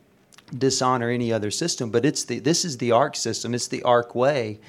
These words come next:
And now you're being life-giving, and you are doing what Jesus has done, and you've got all these answers that, to questions that you didn't even know you had.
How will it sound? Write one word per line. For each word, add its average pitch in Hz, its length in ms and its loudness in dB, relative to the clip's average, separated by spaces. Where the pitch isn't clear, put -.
And 123 140 -2
now 143 160 4
you're 135 180 2
being 127 240 0
life-giving, 113 960 -2
and 135 160 0
you 139 200 2
are 151 180 6
doing 127 300 -2
what 117 120 -8
Jesus 120 420 -6
has 117 160 -4
done, 113 360 -2
and 117 140 -6
you've 139 140 -6
got 135 180 0
all 131 180 2
these 127 300 -6
answers 127 600 -4
that, 117 380 -6
to 131 80 -6
questions 131 580 -2
that 123 160 -4
you 127 180 -6
didn't 139 200 0
even 147 220 0
know 147 80 2
you 151 160 -2
had. 135 440 -6